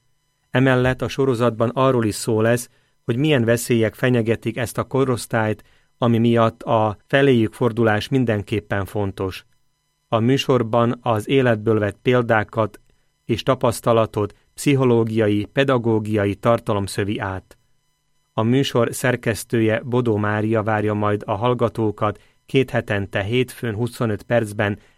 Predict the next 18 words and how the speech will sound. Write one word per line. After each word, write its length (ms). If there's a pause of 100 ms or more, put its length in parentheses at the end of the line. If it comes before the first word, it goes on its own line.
reggel 400
nyolc 340
óra 140
harminckor. 760 (520)
A 60
sorozat 500
első 420
része 360
szeptember 560
hetedikén 540
jelentkezik. 840 (2750)
Kulturális 680
örökség 520
tematikus 640
nap 240
a 60
Mária 460
Rádióban 720